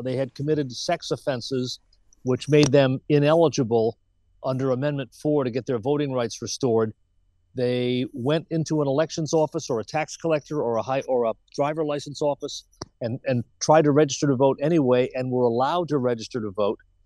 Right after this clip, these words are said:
And they got a voter registration card. And this is where it gets into a very gray area, because state and local agencies that, that, that, uh, provide driver, that provide voter registration services,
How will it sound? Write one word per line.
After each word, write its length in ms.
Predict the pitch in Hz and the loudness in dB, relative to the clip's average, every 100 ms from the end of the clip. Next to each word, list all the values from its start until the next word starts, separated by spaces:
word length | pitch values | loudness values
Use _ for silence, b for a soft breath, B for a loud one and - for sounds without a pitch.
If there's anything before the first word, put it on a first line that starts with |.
| _ _ - | _ _ -6
And 140 | 127 | 0
they 80 | 127 | 2
got 240 | 117 147 | 2 2
a 80 | 165 | 2
voter 280 | 131 139 147 | 2 0 0
registration 640 | 139 127 - 151 151 143 120 | 0 -4 -2 -2 -2 -6 -6
card. 360 | 117 92 98 - 135 | -4 -4 -8 -14 -10
And 400 | 139 135 127 135 | -6 -4 2 4
this 140 | 165 | 6
is 100 | 170 | 6
where 160 | 165 151 | 8 6
it 100 | - | 6
gets 200 | 151 160 | 4 4
into 160 | 143 | 4
a 40 | 120 | 6
very 220 | 143 135 | 6 6
gray 380 | 113 143 135 135 | 4 2 4 4
area, 340 | 139 117 101 | 2 2 -2
because 680 | 113 110 - 156 117 120 - _ _ _ _ _ _ _ _ - | -6 -6 -2 0 0 -6 -12 _ _ _ _ _ _ _ _ -14
state 480 | - - 175 190 - _ - | -8 0 2 2 -4 _ -2
and 120 | 143 | 2
local 520 | 139 170 - 160 147 _ _ _ _ _ _ _ _ _ _ _ _ | 6 4 6 2 2 _ _ _ _ _ _ _ _ _ _ _ _
agencies 600 | 170 175 165 151 160 135 | 0 0 0 -4 -2 -2
that, 120 | 147 - _ | -2 -8 _
that, 160 | 127 127 _ | -4 -4 _
that, 300 | 135 127 _ | 2 2 _
uh, 140 | 139 120 | 4 4
provide 500 | - 120 139 151 131 | 2 2 4 4 2
driver, 380 | 139 151 143 127 | 2 2 -2 -2
that 160 | 123 | -2
provide 340 | 123 123 147 127 | 0 4 4 6
voter 240 | 143 165 | 4 6
registration 640 | 151 135 127 160 156 151 | 2 0 -2 -2 -2 -4
services, 580 | 135 143 120 - 127 - | -4 -2 -2 -6 -8 -8